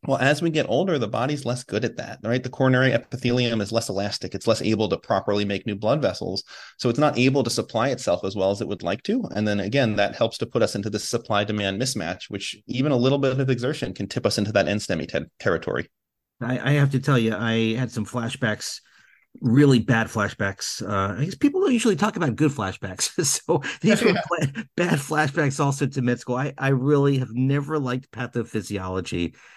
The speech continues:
Speaker 2: And that's one of the reasons why I like emergency medicine, 'cause you don't necessarily need to know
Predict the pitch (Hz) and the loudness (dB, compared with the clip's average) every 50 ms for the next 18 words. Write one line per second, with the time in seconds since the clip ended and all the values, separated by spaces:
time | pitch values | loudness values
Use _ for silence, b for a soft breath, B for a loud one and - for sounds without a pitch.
0 | b b b b b 110 113 110 110 113 - 143 139 170 202 208 202 185 202 214 | b b b b b 2 4 4 6 6 4 4 6 6 6 6 8 8 6 6
1 | - 190 156 151 170 165 160 156 160 160 151 156 165 170 147 143 160 175 196 160 | 6 4 4 4 6 6 6 6 6 4 4 4 2 2 2 2 0 0 0 0
2 | - 120 113 - 131 110 - 127 147 151 156 147 - - 156 135 - 147 160 156 | 0 0 2 2 2 0 2 0 2 2 2 0 0 -2 -4 -4 -4 -2 -2 0
3 | 147 139 135 120 139 147 147 139 139 131 123 117 113 107 98 - | 2 2 2 2 2 0 0 0 0 0 2 2 0 0 -2 -6